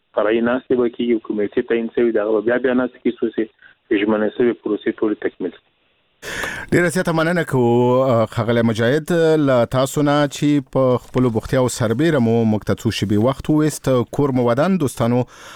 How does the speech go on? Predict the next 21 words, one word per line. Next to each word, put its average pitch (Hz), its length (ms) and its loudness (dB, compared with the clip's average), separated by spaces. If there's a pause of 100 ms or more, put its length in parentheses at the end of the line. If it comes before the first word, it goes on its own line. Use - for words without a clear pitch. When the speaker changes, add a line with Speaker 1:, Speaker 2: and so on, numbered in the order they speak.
(180)
Speaker 2:
په 101 80 -2
افغانستان 107 540 2
کې 123 320 0
د 120 260 2
طالبانو 120 720 0
د 117 200 2
حکومت 110 380 0
د 107 80 -2
اطلاعاتو 110 420 0
او 101 140 2
فرهنګ 101 420 0
وزارت 101 440 0 (400)
معین 131 380 2
او 143 140 2
همدارنګه، 98 580 0 (380)
آه، 95 460 -2 (400)
د 92 380 2
دې 101 100 2
حکومت 95 460 0 (240)
رسمي 101 440 0
ویاند 101 460 0